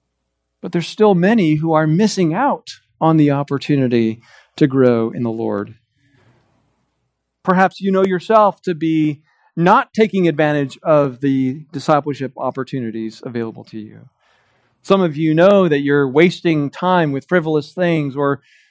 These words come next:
pointless activities that take far too much of your time. And just to give you some, something to ponder, there are, there are legitimate reasons we understand why someone would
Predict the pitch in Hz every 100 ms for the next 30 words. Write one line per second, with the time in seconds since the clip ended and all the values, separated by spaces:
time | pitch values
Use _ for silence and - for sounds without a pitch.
0 | _ _ - 190 180 151 147 - 226 185
1 | 135 117 143 143 156 147 - 165 165 151
2 | - 160 147 143 147 - 151 120 123 117
3 | 156 131 123 120 101 _ _ _ _ _
4 | _ _ _ _ _ _ _ _ - 151
5 | 185 - 151 170 180 151 160 143 175 _
6 | _ _ - 190 160 143 - 202 202 208
7 | 160 156 170 - 196 185 240 208 185 165
8 | 196 170 151 190 180 160 151 165 151 -
9 | 190 180 156 160 156 190 165 151